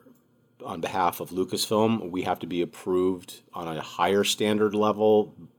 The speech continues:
from Lucas. They, they actually review our costumes. Um,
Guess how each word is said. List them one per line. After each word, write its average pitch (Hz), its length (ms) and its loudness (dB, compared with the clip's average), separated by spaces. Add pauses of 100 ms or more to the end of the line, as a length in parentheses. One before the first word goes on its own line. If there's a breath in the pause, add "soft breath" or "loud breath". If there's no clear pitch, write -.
(200)
from 98 400 0
Lucas. 113 600 2
They, 90 360 -6
they 82 300 -6
actually 90 360 -4
review 85 360 -6
our 87 100 -2
costumes. 110 760 -6 (640 soft breath)
Um, 85 520 0